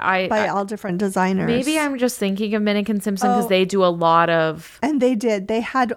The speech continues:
Speaker 2: a book, one quilt book on their own that had blue and white
Speaker 1: Blue
Speaker 2: quilts.
Speaker 1: and white.
Speaker 2: And then Martingale
Speaker 1: Yeah.
Speaker 2: had a blue and white sampler book
Speaker 1: And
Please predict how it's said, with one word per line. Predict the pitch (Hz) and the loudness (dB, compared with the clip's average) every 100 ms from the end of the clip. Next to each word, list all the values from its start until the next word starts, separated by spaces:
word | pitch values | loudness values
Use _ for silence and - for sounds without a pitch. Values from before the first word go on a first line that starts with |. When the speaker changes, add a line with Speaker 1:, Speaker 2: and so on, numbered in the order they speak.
| - | -4
Speaker 2:
a | 214 | -2
book, | 190 208 202 - - _ _ _ _ _ _ _ | 0 -2 -4 -14 -20 _ _ _ _ _ _ _
one | 208 196 214 208 | -6 -2 -2 -2
quilt | - 208 208 | -2 -2 -2
book | 196 190 | -4 0
on | 190 | 2
their | 190 180 - | 2 0 0
own | 202 196 185 | 2 2 2
that | 180 | 0
had | 185 185 | -2 -2
blue | 208 190 | 0 2
and | 185 | 2
white | 175 165 | 0 -2
Speaker 1:
Blue | 202 | 0
Speaker 2:
quilts. | 220 226 220 | 2 2 -2
Speaker 1:
and | 202 | -2
white. | 185 170 160 - | -2 -4 -6 -4
Speaker 2:
And | 214 208 | 0 0
then | 196 185 - | -2 -4 -2
Martingale | 214 190 165 208 190 | -2 0 0 0 -2
Speaker 1:
Yeah. | |
Speaker 2:
had | 190 196 | -2 -2
a | 190 | -2
blue | 202 202 | 0 2
and | 196 | 2
white | 190 190 - | 2 -2 -4
sampler | - 196 190 196 185 180 175 - _ | -2 -2 0 0 0 -2 -4 -10 _
book | 202 185 180 - - | -6 -6 -6 -10 -8
Speaker 1:
And | 190 | -4